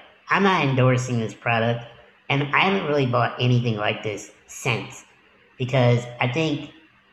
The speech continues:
the past several months have really, I've had many epiphanies about many things. And one, you know, my quest to minimalism,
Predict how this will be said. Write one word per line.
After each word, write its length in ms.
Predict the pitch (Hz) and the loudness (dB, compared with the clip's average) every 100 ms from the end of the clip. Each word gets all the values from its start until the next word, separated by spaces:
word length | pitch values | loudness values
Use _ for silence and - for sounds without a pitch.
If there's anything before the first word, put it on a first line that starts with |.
| _ _ _ | _ _ _
the 80 | 127 | -2
past 340 | 127 120 120 - - - | 2 2 0 -8 -14 -18
several 360 | - 131 120 113 | -4 0 0 0
months 320 | 113 107 - | -2 -2 -6
have 140 | 107 | -6
really, 460 | 113 110 107 98 107 _ _ _ _ _ _ _ | -4 -4 -4 -8 -14 _ _ _ _ _ _ _
I've 140 | 123 123 | 0 2
had 460 | 117 110 104 107 | 2 0 -2 -4
many 320 | 123 120 117 104 | 0 0 0 -2
epiphanies 760 | - 123 120 101 98 90 - - _ _ - | -2 -4 -2 -6 -6 -10 -16 -20 _ _ -4
about 320 | 113 104 104 | -2 0 -2
many 280 | 107 104 101 | -2 -4 -6
things. 520 | 104 92 92 - _ _ _ - _ _ _ _ - | -8 -8 -14 -20 _ _ _ -20 _ _ _ _ -2
And 220 | 127 120 | 0 2
one, 520 | 127 135 131 120 123 - | 4 4 4 2 0 -4
you 140 | 123 | -2
know, 160 | 113 107 | 0 0
my 160 | 107 101 | -4 -4
quest 400 | - 113 107 - | -2 -2 -4 -8
to 60 | |
minimalism, 840 | 107 113 110 107 104 101 98 85 | -4 -4 -4 -4 -6 -8 -10 -12